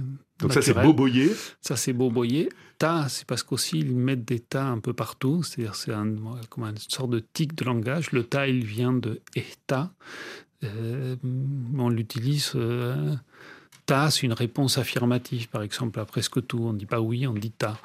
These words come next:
Speaker 2: Euh, et pchité, ça a à voir avec la manière dont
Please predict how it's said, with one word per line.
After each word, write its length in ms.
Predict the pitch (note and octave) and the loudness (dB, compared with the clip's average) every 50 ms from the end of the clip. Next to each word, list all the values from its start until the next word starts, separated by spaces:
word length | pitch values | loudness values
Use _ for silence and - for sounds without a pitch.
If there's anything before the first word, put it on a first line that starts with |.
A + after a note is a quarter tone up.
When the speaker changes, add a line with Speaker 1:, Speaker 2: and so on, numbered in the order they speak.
| - - - - _ _ _ _ - | -16 -20 -20 -20 _ _ _ _ -4
Speaker 2:
Euh, 1080 | - B2 G#2+ G#2+ G#2+ A2 A#2 B2 B2+ C#3 D3 D3 D3 D3+ D#3 - E2 E2 E2+ E3+ - D#3+ D3+ C#3+ B2+ - - - - - - - - - _ _ - | -4 -2 -2 -2 -4 -4 -4 -4 -4 -2 -2 0 0 0 2 2 2 2 2 2 2 2 0 0 -2 -6 -10 -16 -14 -12 -12 -12 -14 -14 _ _ -4
et 100 | E3+ A2+ | -2 -2
pchité, 560 | G#2+ - - - - - - C#3 - - D#3 | -2 -2 -2 0 0 0 -2 -2 2 2 2
ça 160 | D3+ - - C3+ | 2 2 2 2
a 20 | |
à 20 | A#2 | 2
voir 260 | A2+ B2 B2+ B2+ B2 | 4 4 4 4 2
avec 220 | A#2 G#2+ A#2+ A2 | 2 0 0 0
la 80 | A#2+ A#2 | 0 0
manière 380 | A#2 A#2 A#2 A#2+ B2+ C3+ C3 C3 | 0 0 2 2 2 2 2 2
dont 200 | A#2+ A2+ G#2+ | 2 0 -2